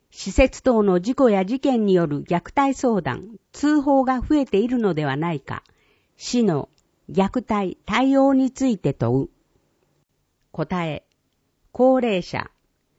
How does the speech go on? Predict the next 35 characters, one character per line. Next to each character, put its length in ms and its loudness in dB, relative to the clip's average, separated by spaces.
障 340 4
害 200 0
者 180 -4
の 180 -4
虐 380 -6
待 200 0
通 280 -4
報 300 -6
は、 180 -8
お 140 4
の 200 2
お 60 4
の 220 -2
二 280 2
十 220 0
九 160 -4
年 280 0
度 240 -4
百 320 -4
八 360 -6
十 200 -2
二 160 -2
件、 300 -8
九 240 0
件、 280 -8
三 340 2
十 260 -2
年 300 0
度 240 -8
二 180 0
百 260 -2
二 220 2
十 240 -2
八 360 -12
件、 280 -8